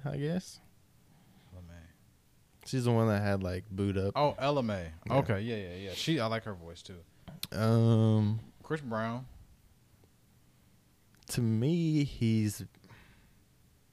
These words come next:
Speaker 1: it's not strictly R and B anymore.
Speaker 2: No, no. He's
Speaker 1: So I don't
Speaker 2: R and B.
Speaker 1: really classify that.
Speaker 2: He's R and B and pop.
Speaker 1: But I mean, does he have an, uh, amazing voice? Yeah.
Speaker 2: Yeah.
Speaker 1: Is he talented? Like, even, even as a rapper, yeah. Nobody's out dancing C Breezy.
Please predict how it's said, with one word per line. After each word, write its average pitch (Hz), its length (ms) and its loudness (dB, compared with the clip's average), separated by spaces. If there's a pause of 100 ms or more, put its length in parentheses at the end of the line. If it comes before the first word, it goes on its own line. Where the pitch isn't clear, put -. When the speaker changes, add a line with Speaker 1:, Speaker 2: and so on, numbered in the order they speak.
(580)
Speaker 1:
it's 113 120 -4
not 123 160 4
strictly 113 320 6
R 98 120 6
and 90 100 4
B 92 160 4
anymore. 92 580 -4 (140)
Speaker 2:
No, 98 60 -12
no. 90 60 -12 (180)
He's 107 160 -10
Speaker 1:
So 113 120 8
I - 40 10
don't 107 80 8
Speaker 2:
R 110 100 8
and 101 60 6
B. 95 40 6
Speaker 1:
really 90 120 6
classify 95 500 0
that. 92 260 2
Speaker 2:
He's 131 120 -10
R 107 140 -8
and 101 100 -10
B 98 100 -10
and 87 120 -14
pop. - 260 -18 (680)
Speaker 1:
But 127 100 8
I 110 60 10
mean, 107 160 4
does 98 160 4
he 98 60 6
have 95 200 6
an, 87 140 2 (120)
uh, 92 60 2 (120)
amazing 90 320 2
voice? 117 340 6
Yeah. - 240 -8 (520)
Speaker 2:
Yeah. 90 80 -6
Speaker 1:
Is 92 80 -6
he 90 120 -4
talented? 92 600 0
Like, 85 280 -2 (480)
even, 101 300 -2 (140)
even 120 180 0
as 113 140 4
a 92 40 -2
rapper, 98 460 0
yeah. 95 240 0 (1000)
Nobody's 92 360 2
out 82 160 -2
dancing 98 380 -2
C 90 180 -8
Breezy. 85 400 -8